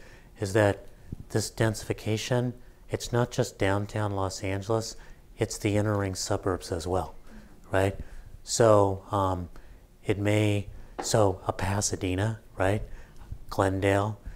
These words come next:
It may surprise you to know that two years ago, of the ten hottest,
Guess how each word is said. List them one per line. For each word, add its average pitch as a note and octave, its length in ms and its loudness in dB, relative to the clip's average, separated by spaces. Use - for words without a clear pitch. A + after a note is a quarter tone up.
It G2+ 120 -2
may G#2 180 0
surprise G#2 460 0
you G#2 80 -2
to - 160 -14
know F#2+ 280 -2
that F#2+ 240 -2
two G#2 120 -4
years F#2+ 260 -2
ago, G2+ 400 2
of F2+ 120 -2
the F#2+ 100 0
ten G2 420 -4
hottest, G#2+ 720 0